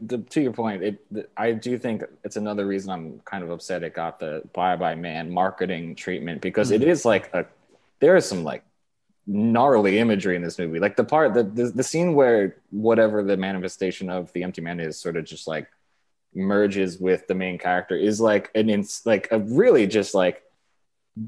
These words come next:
Speaker 1: deeply disturbing scene. And it's got, like, these in-, really intense flashing, like, flashing lights and, like, the, the, the practical nature of it is just, like, really disgusting. It's just,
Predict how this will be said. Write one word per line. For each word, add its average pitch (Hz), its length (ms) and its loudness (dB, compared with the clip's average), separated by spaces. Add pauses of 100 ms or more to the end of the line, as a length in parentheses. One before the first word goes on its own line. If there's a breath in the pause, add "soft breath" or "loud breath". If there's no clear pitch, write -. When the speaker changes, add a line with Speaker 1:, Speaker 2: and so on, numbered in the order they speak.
(140)
Speaker 1:
deeply 135 360 4
disturbing 101 540 4
scene. 131 400 0
And 92 80 -2
it's 98 140 -6
got, 110 200 4
like, 90 140 0
these 85 220 -6
in-, 90 260 -8
really 127 320 4
intense 110 360 0
flashing, 90 720 -2
like, 85 180 -4 (120)
flashing 98 680 -2
lights 101 420 0
and, 92 160 -6
like, 85 200 -8
the, 87 240 -6
the, 95 200 -6
the 92 80 -4
practical 101 680 -2
nature 95 460 -2
of 90 160 0
it 87 80 0
is 82 120 -6
just, - 300 -14
like, 76 160 -12
really 104 160 0
disgusting. 107 720 -2
It's 98 140 0
just, - 180 -8